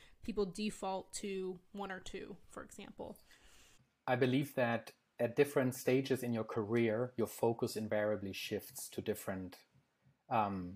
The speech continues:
Speaker 2: elements of your, of your trident of legacy, if you wish. Um, when you're a young leader, um, and you are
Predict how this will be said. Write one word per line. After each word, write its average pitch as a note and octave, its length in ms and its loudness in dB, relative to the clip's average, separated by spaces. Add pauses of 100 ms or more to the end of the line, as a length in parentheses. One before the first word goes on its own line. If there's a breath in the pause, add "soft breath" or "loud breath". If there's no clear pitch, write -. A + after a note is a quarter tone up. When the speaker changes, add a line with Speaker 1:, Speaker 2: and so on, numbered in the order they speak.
(120)
Speaker 2:
elements G#2 420 2
of G2 120 -6 (140)
your, F#2+ 180 0 (120)
of - 160 -8
your G#2 120 2
trident A2 460 2
of - 120 -6
legacy, F#2 360 -4
if - 140 -12
you F2 60 -6
wish. - 260 -10 (540 soft breath)
Um, G#2+ 380 0
when A#2+ 160 4
you're B2 220 8
a A#2 60 6
young A#2 280 4
leader, B2+ 580 4
um, G#2 480 -2 (440)
and A#2 160 0
you A2+ 140 6
are A2 440 6